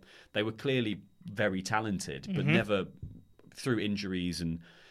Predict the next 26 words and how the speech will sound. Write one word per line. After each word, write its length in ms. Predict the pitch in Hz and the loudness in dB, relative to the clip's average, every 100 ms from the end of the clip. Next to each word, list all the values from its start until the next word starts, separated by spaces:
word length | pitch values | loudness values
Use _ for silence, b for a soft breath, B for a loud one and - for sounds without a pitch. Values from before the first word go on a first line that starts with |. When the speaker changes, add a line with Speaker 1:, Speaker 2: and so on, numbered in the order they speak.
| b - | b -4
Speaker 1:
everything 380 | 101 95 95 | -2 -2 -4
else. 180 | 101 95 | -2 -2
They 80 | 107 | -2
never 200 | 110 117 | -2 -2
actually 200 | 117 113 | -2 -4
got 100 | 101 | -6
to 80 | 110 | -4
build 200 | 98 92 | -2 -2
a 40 | 90 | -2
story 400 | - 104 92 85 | 0 2 2 2
around 240 | 82 80 | 0 -2
them, 120 | 78 | -2
and 120 | 85 95 | 0 2
they 120 | 104 | 2
never 260 | 101 98 | 2 0
really 240 | 95 92 90 | -2 -2 -2
got 160 | 85 - | -6 -6
to 80 | |
show 220 | 90 101 90 | -4 0 0
any 160 | 87 | -2
personality. 760 | 85 92 85 - 87 92 90 65 | -4 -6 -6 -4 -4 -4 -6 -8
They 100 | 67 | -8
just 220 | 82 90 | -8 -6
got 160 | 90 - | -6 -8
to 80 | 80 | -6
be, 360 | 92 82 80 | -4 -4 -6